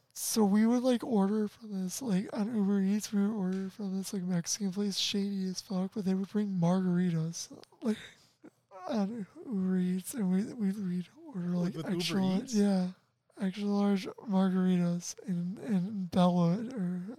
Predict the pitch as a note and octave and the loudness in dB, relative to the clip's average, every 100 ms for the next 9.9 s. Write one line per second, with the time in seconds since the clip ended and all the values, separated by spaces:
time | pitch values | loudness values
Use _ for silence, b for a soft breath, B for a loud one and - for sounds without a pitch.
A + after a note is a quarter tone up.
0 | - F3+ F3+ - C4 F#3+ A3 C#4+ F#3+ G#3+ | -2 0 2 -2 -2 0 0 0 2 2
1 | G#3 G#3+ G3+ F#3+ G3+ A#3+ A#3+ - - C4+ | 0 -2 0 0 -2 -8 -12 -16 -16 -4
2 | F#3 F3+ F3 F3 E3+ G#2+ G#2 G2+ F#2 G2 | -2 0 -2 -4 -4 -6 -8 -12 -16 _
3 | _ A2 G#2+ G#2+ A2+ A#2 G2+ G2 - A2 | _ -16 -14 -12 -10 -10 -12 -14 -12 -10
4 | B2 B2 B2 _ _ B3+ G3 G#3 G#3 F#3 | -10 -12 -14 _ _ -2 2 4 6 4
5 | E3+ F#3 F3+ E3+ E3+ D4 C#4+ B3 F#4+ C#4 | 4 4 2 0 -2 -8 -12 -14 -8 -4
6 | A3 F#3+ B3 G#3+ F3 - G3 A#3 G#3+ - | -2 -2 -4 -2 -2 0 0 0 -2 -4
7 | F#3 E3 E3 F3+ A#3+ C4+ A#3 A3+ D4 _ | 0 0 0 -4 -10 -14 -20 -20 -20 _
8 | _ A#3+ - - C4+ - A#3 G3 E3+ F#3 | _ -8 -6 -4 -2 2 2 2 4 2
9 | F#3+ F#3 E3+ - F3+ D#3+ E3 D#3 D#3+ | 2 0 -4 -10 -6 -2 0 0 -2